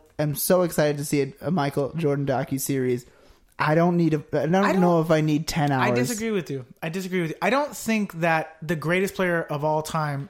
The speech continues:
Speaker 2: doesn't have ten hours worth of information to fill in a documentary. That is fascinating because, one, not only was he the greatest player ever, two, he played on some of the greatest teams in N B A history.
Speaker 1: True.
Speaker 2: Three, he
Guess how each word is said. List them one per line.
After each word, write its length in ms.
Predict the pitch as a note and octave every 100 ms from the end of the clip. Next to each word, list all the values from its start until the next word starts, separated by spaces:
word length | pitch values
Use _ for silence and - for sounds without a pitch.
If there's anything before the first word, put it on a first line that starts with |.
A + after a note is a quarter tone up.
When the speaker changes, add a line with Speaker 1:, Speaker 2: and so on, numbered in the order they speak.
| _ _ _ - C3+
Speaker 2:
doesn't 300 | F3 E3+ E3
have 280 | D#3 D#3 -
ten 220 | E3+ E3
hours 280 | D#3+ D3+ C#3
worth 200 | D3 C#3+
of 100 | C3+
information 560 | C#3+ C#3 C#3 C3+ C3+ C3
to 60 |
fill 400 | A#2+ C#3 B2+ B2+ C#3+
in 100 | C#3
a 40 |
documentary. 560 | C3 B2+ C3 C3 B2+ C3
That 160 | D#3 E3
is 200 | D#3+ - - _ _ _ _ _
fascinating 920 | - - - G3 F#3 E3 D3 C3 C3+ - - -
because, 340 | F3+ F3+ - - -
one, 480 | E3 F#3+ A3+ C#4 - _ _
not 200 | E3+ F3+ A3
only 120 | A3
was 120 | G#3
he 60 | G3+
the 80 |
greatest 260 | E3+ F3 E3
player 200 | E3+ D3+
ever, 340 | C3+ C3 C3 - _ -
two, 380 | - A3 C#4 D4 -
he 120 | - G3+
played 240 | A3 G#3+
on 140 | G#3
some 140 | F#3 F#3+
of 60 |
the 60 | E3+
greatest 320 | D3 F#3 F3+
teams 200 | F#3+ F3
in 60 | E3
N 80 | D#3
B 160 | D3+
A 40 | C3+
history. 440 | D#3+ D#3 C#3 C3+
Speaker 1:
True. 240 | D#3 D3+ D3+
Speaker 2:
Three, 640 | - G#3+ B3 B3 G3 F#3 - -
he 320 | - G3 -